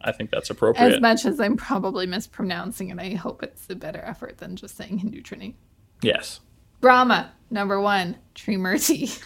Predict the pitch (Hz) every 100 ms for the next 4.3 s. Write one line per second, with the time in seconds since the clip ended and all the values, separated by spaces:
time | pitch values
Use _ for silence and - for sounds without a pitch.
0 | - 196 - 247 240 269 - 247 - 254
1 | - - - - 262 320 285 311 320 -
2 | 254 214 208 208 214 214 185 175 285 185
3 | - 185 180 - 190 - 196 196 185 190
4 | 226 220